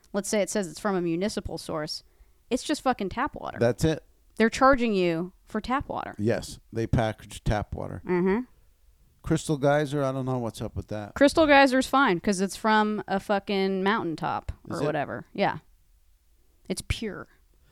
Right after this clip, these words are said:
Speaker 2: Uh, I wonder if, like, if cracks open in the earth and valuable stuff falls down there,
Speaker 1: Mm-hmm.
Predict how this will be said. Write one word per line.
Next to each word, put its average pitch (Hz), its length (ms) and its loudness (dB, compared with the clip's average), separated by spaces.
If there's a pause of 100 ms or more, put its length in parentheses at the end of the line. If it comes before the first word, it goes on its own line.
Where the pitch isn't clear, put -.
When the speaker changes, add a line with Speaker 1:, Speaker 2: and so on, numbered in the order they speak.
(680)
Speaker 2:
Uh, 143 80 -2
I 151 160 0
wonder 180 520 2
if, 170 480 -2 (960)
like, 131 280 -2
if 135 140 -6
cracks 165 460 2
open 160 320 6
in 151 100 4
the 143 140 4
earth 156 440 2
and 120 140 -6
valuable 131 520 4
stuff 135 320 2
falls 139 420 4
down 110 280 2
there, 101 280 -4 (160)
Speaker 1:
Mm-hmm. 202 300 2